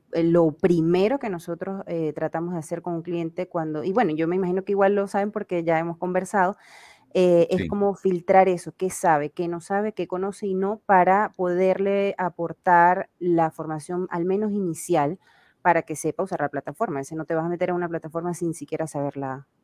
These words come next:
Speaker 2: De hecho,
Speaker 1: usar.
Speaker 2: en la, eh, en la regulación establece cierto contenido educativo, ¿no? Para todos los brokers,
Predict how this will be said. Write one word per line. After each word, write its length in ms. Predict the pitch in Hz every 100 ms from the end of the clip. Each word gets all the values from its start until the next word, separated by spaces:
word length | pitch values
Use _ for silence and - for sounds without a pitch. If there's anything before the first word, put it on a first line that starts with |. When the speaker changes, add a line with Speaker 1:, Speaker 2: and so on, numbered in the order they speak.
| -
Speaker 2:
De 100 | 107
hecho, 80 | 180
Speaker 1:
usar. 100 | 151
Speaker 2:
en 60 |
la, 180 | 139 127 -
eh, 380 | 101 101 98 107
en 80 |
la 100 | 107
regulación 760 | 107 104 107 95 120 131 175 202
establece 1300 | 110 107 107 101 101 - 135 131 123 117 104 98 101 101
cierto 1500 | - 110 107 - 123 120 123 120 113 110 107 98 95 90 - _ - -
contenido 420 | 117 107 107 113
educativo, 400 | 123 - 151 117
¿no? 240 | 123 208 _
Para 220 | 90 90
todos 160 | 95 101
los 120 | 95
brokers, 560 | 101 - - - -